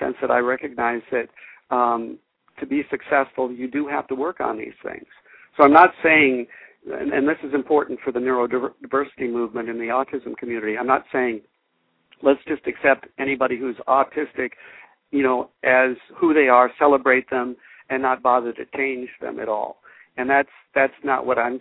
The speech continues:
saying at all. I'm suggesting that we need to, uh, engage in early intervention programs for people, um, with autism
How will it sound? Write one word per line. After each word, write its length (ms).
saying 240
at 80
all. 320
I'm 240
suggesting 500
that 160
we 220
need 300
to, 200
uh, 180
engage 520
in 300
early 460
intervention 540
programs 600
for 140
people, 460
um, 320
with 140
autism 580